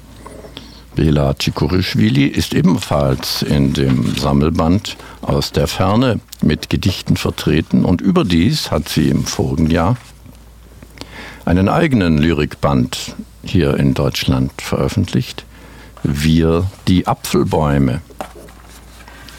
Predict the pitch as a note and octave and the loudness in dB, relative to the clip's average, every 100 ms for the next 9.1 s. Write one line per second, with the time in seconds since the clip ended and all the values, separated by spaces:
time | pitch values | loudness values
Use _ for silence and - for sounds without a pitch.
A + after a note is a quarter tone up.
0 | - - - - - - - - - - | -20 -20 -20 -20 -20 -20 -20 -20 -12 -2
1 | D#2+ - - - - D2 D2+ - D2 D#2 | 0 2 -2 -4 0 2 2 0 2 2
2 | C#2+ B1+ - - C#3+ G#2 D#2+ - - F2+ | 2 0 0 0 2 2 0 -2 -2 -2
3 | - C2+ C2 B1 A#1+ C2+ B1 D2+ F2 D2+ | 0 2 2 2 2 2 2 2 2 2
4 | D2 C#2 - D2 D2 G#2 C3+ - - - | 2 2 2 2 2 2 0 -2 -12 -20
5 | - - - - - - F2 - E2 - | -20 -20 -20 -20 -6 0 0 0 -4 -4
6 | - F2 C#2 C#2 D#2 - - - C#2 B1 | -2 0 2 2 0 0 -2 -2 0 0
7 | C#2+ D2 D2 D2+ - C2+ C#2+ C#2 C#2 - | 0 2 2 2 0 0 0 0 -2 -2
8 | - C#2 A#1 - - D2+ C2 D#2 C2 - | 0 2 0 -4 -2 0 2 2 0 -4